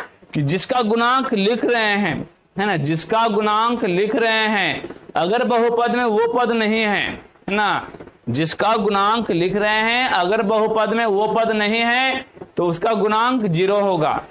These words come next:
है ना, उसका गुणांक क्या होगा, ज़ीरो होगा, है ना। जिसका गुणांक लिख रहे हैं, अगर वो पद बहुपद में नहीं है,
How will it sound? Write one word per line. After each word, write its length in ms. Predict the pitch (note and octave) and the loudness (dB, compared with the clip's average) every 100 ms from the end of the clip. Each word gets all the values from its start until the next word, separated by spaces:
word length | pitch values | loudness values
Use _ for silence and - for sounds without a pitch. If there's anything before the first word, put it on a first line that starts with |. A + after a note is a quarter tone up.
| G#3+ | -4
है 60 | |
ना, 100 | G3+ | 0
उसका 240 | F3 F3 G#3 | 0 0 -2
गुणांक 380 | G3+ G#3+ G#3+ | 0 0 0
क्या 200 | G#3+ B3 | 0 2
होगा, 260 | B3 A#3+ G#3 | 2 2 0
ज़ीरो 300 | D3+ E3+ F3+ | 0 0 0
होगा, 260 | F3+ D3+ C3 A2+ - - | 0 0 0 -2 -8 -6
है 80 | G3+ | -2
ना। 320 | G3+ D#3+ - - - - A#2+ | 0 -2 -6 -16 -18 -10 -4
जिसका 400 | C3+ D#3+ G#3+ G3+ | -2 -2 0 0
गुणांक 440 | G3 G3+ G#3+ A3 | 0 0 0 0
लिख 160 | F#3+ F3 | 0 0
रहे 200 | F3+ F#3+ | 0 0
हैं, 240 | G#3 A#3 | 0 0
अगर 240 | A#3 A3 G3+ | 0 0 0
वो 280 | E3 G3+ A#3+ | 2 2 2
पद 220 | B3 B3 A#3 | 2 2 2
बहुपद 420 | A#3 A3 A#3 A#3 | 2 2 0 0
में 140 | A#3 A3+ | 0 0
नहीं 240 | G#3+ G#3 | 0 2
है, 220 | G3+ F3 | 0 0